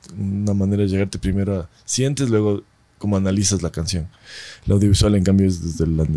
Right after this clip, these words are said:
o sea, lo sientes, pero lo analizas al mismo tiempo. Entonces, por eso l-, la música se usa mucho en el audiovisual para lograr eso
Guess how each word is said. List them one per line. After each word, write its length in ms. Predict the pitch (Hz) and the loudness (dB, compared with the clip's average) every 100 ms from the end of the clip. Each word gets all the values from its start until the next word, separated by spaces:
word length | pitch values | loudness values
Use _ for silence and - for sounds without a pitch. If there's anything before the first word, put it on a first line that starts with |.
| - | -4
o 60 | - | -2
sea, 100 | 90 | 0
lo 120 | 87 | 0
sientes, 320 | - 101 110 | 2 2 2
pero 160 | - 90 | 0 0
lo 100 | 87 | 2
analizas 380 | 82 82 85 87 | 0 0 -2 -2
al 80 | 85 | -2
mismo 240 | 82 78 | -2 -4
tiempo. 260 | 78 82 78 | -4 -6 -6
Entonces, 240 | - 90 | -6 -6
por 140 | - 101 | -2 0
eso 160 | 104 | 2
l-, 140 | 104 85 - - - | 2 0 -6 -20 -6
la 100 | - | 0
música 500 | 101 104 - 101 90 - | 2 2 2 2 2 0
se 140 | 98 | 0
usa 200 | 98 95 | 2 2
mucho 220 | 92 90 | 0 0
en 40 | 95 | 2
el 60 | |
audiovisual 380 | 90 90 85 98 | 2 2 0 0
para 200 | 92 87 | 0 0
lograr 320 | 85 85 85 98 | 2 2 0 0
eso 260 | 90 - | -2 -4